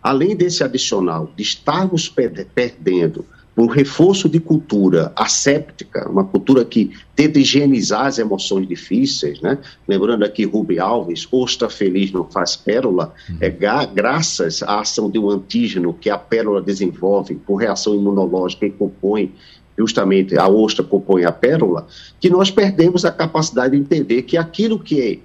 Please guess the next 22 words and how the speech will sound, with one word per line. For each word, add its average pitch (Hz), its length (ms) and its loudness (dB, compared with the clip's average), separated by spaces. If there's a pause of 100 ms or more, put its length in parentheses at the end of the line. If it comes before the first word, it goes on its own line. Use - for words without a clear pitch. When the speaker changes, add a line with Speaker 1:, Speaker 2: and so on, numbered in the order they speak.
(220)
Speaker 1:
nos 160 260 0
contraria, 117 840 0
que - 160 -4
a 120 40 -2
adversidade, 107 1080 -4 (380)
que 123 80 0
aquilo 139 320 2
que 139 80 -2
nos 131 160 0
coloca 131 380 -2
em 120 40 0
desafio 113 680 -2
é 143 80 0
o 180 100 0
que 175 220 -6
nos 170 240 -2
aperfeiçoa. 175 960 0
Então, - 240 -4
a 190 40 0
gente 202 160 -2
tá 190 200 -4 (100)
hipersensível 196 1200 2